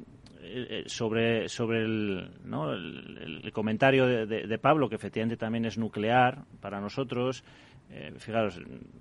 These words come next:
dejadme, ah, describo un poco, ¿no? cómo es nuestra llegada al mercado brevemente. Nosotros, por un lado, tenemos, bueno, nuestro propio equipo comercial, que visita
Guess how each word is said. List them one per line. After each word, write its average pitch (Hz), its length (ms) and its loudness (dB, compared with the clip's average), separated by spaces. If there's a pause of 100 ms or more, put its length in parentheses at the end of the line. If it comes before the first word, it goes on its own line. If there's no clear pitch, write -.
(680)
dejadme, 113 380 -4
ah, - 280 -6 (160)
describo 127 380 -2
un 131 80 0
poco, 135 320 4
¿no? 131 160 4
cómo 131 240 4
es 117 80 0
nuestra 120 280 0
llegada 120 500 4
al 113 220 -2
mercado 120 420 2
brevemente. 120 540 2
Nosotros, 117 280 -4
por 117 140 -2
un 113 80 -2
lado, 120 160 4
tenemos, 117 440 -4
bueno, 98 200 -10
nuestro 90 240 -10
propio 113 300 -4
equipo 107 280 -6
comercial, 120 480 -6 (200)
que 101 100 -8
visita 104 600 -4